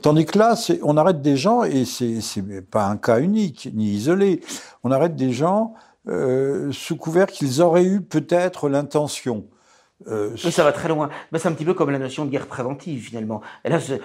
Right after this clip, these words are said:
Speaker 2: ce sont en quelque sorte des arrestations et parfois
Speaker 1: Oui,
Speaker 2: des
Speaker 1: mais on,
Speaker 2: détentions préventives.
Speaker 1: on bafoue les principes de notre
Speaker 2: Ah, bah,
Speaker 1: propre
Speaker 2: c'est,
Speaker 1: droit.
Speaker 2: c'est effrayant.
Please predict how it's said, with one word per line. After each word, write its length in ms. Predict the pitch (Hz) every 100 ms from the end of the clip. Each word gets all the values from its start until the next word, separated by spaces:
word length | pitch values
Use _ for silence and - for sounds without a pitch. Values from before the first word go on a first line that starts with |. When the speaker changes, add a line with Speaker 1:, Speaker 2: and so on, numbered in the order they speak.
| -
Speaker 2:
ce 60 | 127
sont 80 | 135
en 20 |
quelque 180 | 123 135
sorte 180 | 156
des 160 | 135 131
arrestations 800 | 139 143 - 135 - - 170 170
et 40 |
parfois 280 | - - 156
Speaker 1:
Oui, 120 | 135
Speaker 2:
des 60 | 143
Speaker 1:
mais 60 |
on, 40 | 127
Speaker 2:
détentions 360 | 120 113 175 123 117
préventives. 640 | 117 147 143 147 147 117
Speaker 1:
on 80 | 110
bafoue 320 | 127 139 -
les 140 | 202 143
principes 400 | - 120 - 160
de 80 | 117
notre 320 | 107 - 113
Speaker 2:
Ah, 100 | -
bah, 100 | -
Speaker 1:
propre 40 | -
Speaker 2:
c'est, 80 |
Speaker 1:
droit. 260 | 139 175 147
Speaker 2:
c'est 60 | 107
effrayant. 180 | 165